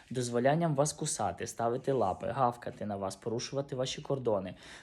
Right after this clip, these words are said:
Тобто ви все робите для того, щоб собака зрозуміла, що ви слабкий. Якщо ви слабкий, ваше "ні"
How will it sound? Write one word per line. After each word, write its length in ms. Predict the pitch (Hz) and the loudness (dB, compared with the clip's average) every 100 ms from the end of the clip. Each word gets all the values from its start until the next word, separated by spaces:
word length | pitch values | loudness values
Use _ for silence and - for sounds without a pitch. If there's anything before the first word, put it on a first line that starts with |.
| - | -8
Тобто 280 | 139 - | -2 2
ви 240 | 135 156 190 | 4 6 6
все 380 | 185 - 185 143 | 4 6 8 10
робите 400 | 135 120 110 110 | 8 6 2 0
для 160 | 120 | 0
того, 280 | 131 339 302 | 2 2 2
щоб 180 | - 131 | 2 -2
собака 360 | 120 139 156 | 0 0 0
зрозуміла, 520 | 117 110 110 120 139 123 | -2 -2 -2 0 2 0
що 160 | - | 0
ви 120 | 110 | 0
слабкий. 480 | 131 123 117 - 85 | 0 2 0 -4 -6
Якщо 280 | 95 - 180 | -6 -2 0
ви 120 | 147 | 2
слабкий, 540 | 147 156 151 233 240 240 - - | 0 -4 0 2 2 0 -12 4
ваше 300 | 135 143 131 | 4 6 2
"ні" 380 | 131 170 180 | 4 4 4